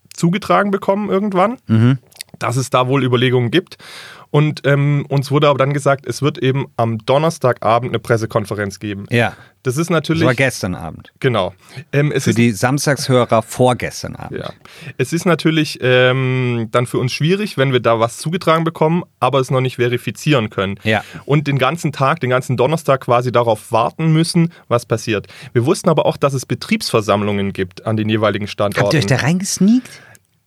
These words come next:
Speaker 1: Jein. Also, d-, das, so weit ging's nicht. Wir haben auch schon gewitzelt, wir, wir verkleiden uns als Arzt oder was weiß ich
Speaker 2: Ja.
Speaker 1: und schlappen da rein. Ähm, haben wir nicht gemacht. Aber ich bin trotzdem morgens vor das vierzehn Nothilfe gegangen,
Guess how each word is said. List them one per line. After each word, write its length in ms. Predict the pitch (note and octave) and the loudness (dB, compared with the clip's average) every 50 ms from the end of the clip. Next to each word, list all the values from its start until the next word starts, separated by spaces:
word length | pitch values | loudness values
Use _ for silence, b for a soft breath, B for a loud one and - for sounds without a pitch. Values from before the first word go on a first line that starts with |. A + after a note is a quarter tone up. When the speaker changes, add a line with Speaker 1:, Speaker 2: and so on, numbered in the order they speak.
| _ _ _ _ | _ _ _ _
Speaker 1:
Jein. 500 | - G#2+ G#2 F2+ E2 F#2 G#2 A2+ A2+ A#2 - | -6 -2 0 0 0 0 0 0 -2 -2 0
Also, 280 | C3+ D3 C#3 D#3 C#3+ - | 0 0 0 0 -2 -2
d-, 160 | - - - - - | -4 -8 -12 -12 -4
das, 220 | - D3 E3 E3 | -2 0 0 0
so 280 | - - D3 B2 D#3+ D#3+ | -2 -4 -4 -2 0 2
weit 200 | E3 D#3 C#3 B2+ | 2 2 2 0
ging's 200 | C#3 B2+ A#2+ - | -2 -4 -2 -2
nicht. 160 | F#3+ G3+ - | -2 0 2
Wir 60 | D3 | 0
haben 120 | C3+ C3+ B2+ | 0 2 0
auch 120 | C3 D3 | 0 -2
schon 160 | C#3+ D3+ C3+ | -2 -2 -2
gewitzelt, 420 | B2 B2 C3+ E3+ E3+ - D#3 C#3+ C3 | 0 0 0 0 0 -2 -4 -2 -2
wir, 220 | C3+ C#3 B2 A#2+ | -2 -2 -2 -4
wir 100 | B2+ A#2+ | -6 -4
verkleiden 400 | A#2+ B2 - C3+ B2 B2+ C3+ C#3 | -4 -4 -2 0 0 0 0 0
uns 140 | C#3 B2 - | -2 -2 0
als 160 | A#2 A#2+ - | -2 -2 0
Arzt 340 | - A2+ C3+ E3+ - - - | 0 0 0 0 0 -2 -2
oder 160 | D3 C#3 C#3 | -2 0 2
was 160 | C#3 D3 D3+ | 2 2 2
weiß 180 | D3+ D3 C#3+ - | 2 2 2 2
ich 100 | D3 E3+ | 2 2
Speaker 2:
Ja. 100 | C#3+ D#3+ | 2 2
Speaker 1:
und 100 | E3 C#3 | 2 0
schlappen 320 | - C#3 C3 - - C#3 B2+ | -2 -2 -4 -2 -2 -2 0
da 120 | C3 B2+ | 0 2
rein. 320 | A#2 B2+ C3+ D#3+ G3 G3 B B B B B B _ | 2 2 2 2 0 -2 B B B B B B _
Ähm, 300 | - C3+ C#3 C#3+ C3 - - - | -4 -2 -2 -2 -2 -6 -10 -10
haben 220 | - B2 C3 D3 C#3+ | -4 -2 0 0 0
wir 60 | C#3+ | 0
nicht 200 | C#3+ D#3 E3+ - | -2 -2 -2 -2
gemacht. 480 | C#3+ B2+ B2 C#3+ G3+ B3 - - - - _ _ _ _ _ _ _ _ _ _ _ _ _ _ _ _ _ | -2 0 0 0 0 -2 -6 -12 -20 -20 _ _ _ _ _ _ _ _ _ _ _ _ _ _ _ _ _
Aber 440 | C3 C3+ D#3 F3 G3+ G3+ G3 F#3 - - _ _ _ _ _ _ _ _ - | 0 2 2 4 4 2 2 0 -2 -6 _ _ _ _ _ _ _ _ -10
ich 160 | B2+ A#2 - | -10 -6 -4
bin 140 | D#3+ D3+ C#3 | -4 -4 0
trotzdem 380 | C3+ C#3+ C#3+ - - C#3+ C3+ | 0 -2 -2 -2 -2 -2 -2
morgens 600 | C3 B2 B2+ C3+ D3+ D#3+ E3 E3+ E3+ - - - - _ | 0 2 2 2 2 0 -2 -4 -6 -8 -12 -18 -20 _
vor 300 | - - - B2+ C3 C3 | -10 -4 -2 0 0 0
das 120 | B2 B2 - | -2 -6 -8
vierzehn 260 | - B2 - - A#2+ | -8 -8 -6 -6 -4
Nothilfe 360 | B2+ D#3+ G3 - G3 F3+ E3+ | -4 -2 0 0 0 -2 0
gegangen, 320 | D3+ D#3+ D#3+ E3+ F3 F3 | 0 0 0 0 -2 -4